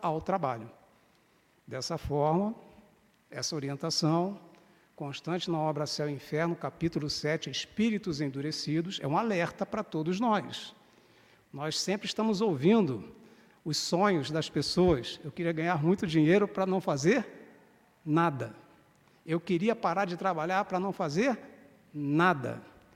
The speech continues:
E o coração fica endurecido, paralisado, inerte, sem nenhuma aptidão para ajuda, colaboração ou progresso espiritual. Estamos falando de deveres que o trabalho proporciona.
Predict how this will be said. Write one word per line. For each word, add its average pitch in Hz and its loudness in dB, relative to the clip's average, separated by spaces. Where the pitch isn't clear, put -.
E 156 -2
o 165 2
coração 202 2
fica 226 -2
endurecido, 214 2
paralisado, 170 0
inerte, 180 0
sem - -2
nenhuma 220 6
aptidão 180 0
para 185 0
ajuda, 180 2
colaboração 175 0
ou 185 4
progresso 143 -2
espiritual. 160 -2
Estamos 156 -2
falando 190 2
de 156 -2
deveres 127 2
que - -8
o 147 -4
trabalho 247 0
proporciona. 131 -4